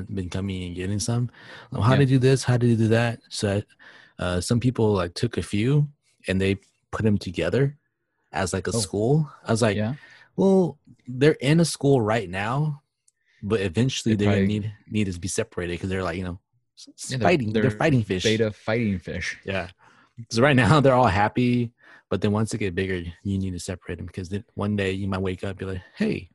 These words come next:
Speaker 1: where's all my fish?" <laughs> You only see one.
Speaker 2: <laughs> They turn into, like, little ninjas at a certain point, start killing each other.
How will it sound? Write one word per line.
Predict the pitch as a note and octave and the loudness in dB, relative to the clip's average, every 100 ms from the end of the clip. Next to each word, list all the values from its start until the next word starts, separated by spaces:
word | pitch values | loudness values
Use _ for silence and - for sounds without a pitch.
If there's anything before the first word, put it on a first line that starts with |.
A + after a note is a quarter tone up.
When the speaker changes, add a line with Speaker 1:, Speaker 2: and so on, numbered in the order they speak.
| _ | _
Speaker 1:
where's | C#3+ D3 | -2 0
all | E3 | 2
my | E3 | 2
fish?" | D3 G3 A#2 - _ _ _ | 2 0 0 -6 _ _ _
<laughs> | - | -4
You | - G#2+ D#3 | 0 4 4
only | C3 B2+ | 6 2
see | - A2 | 0 -4
one. | E2+ C3 G#2+ _ _ _ _ _ _ _ _ - | 0 0 -2 _ _ _ _ _ _ _ _ -10
Speaker 2:
<laughs> | A2 F2+ E2+ G2+ A2+ B2 D3 B2 G#2+ - - - - B3 - - _ - E3+ C#3 C3+ - | -6 -4 -2 0 2 2 2 0 -2 -10 -14 -12 -12 -12 -14 -18 _ -10 -4 -2 -2 0
They | |
turn | A#2+ A#2+ A2+ | 2 4 4
into, | G#2 G#2 | 2 2
like, | F#2+ F#2+ G2 | 2 0 0
little | G#2 G2 | -2 -2
ninjas | G2 G2+ G#2+ G2 F#2 | 0 0 0 0 0
at | F#2+ | 0
a | F#2 | 0
certain | G#2 F#2+ F#2 | -2 -4 -4
point, | G#2 F2 | -4 -4
start | E2 - | -8 -6
killing | G#2+ G2 | -4 -4
each | F2 F#2 | -6 -6
other. | F2 F2+ | -6 -6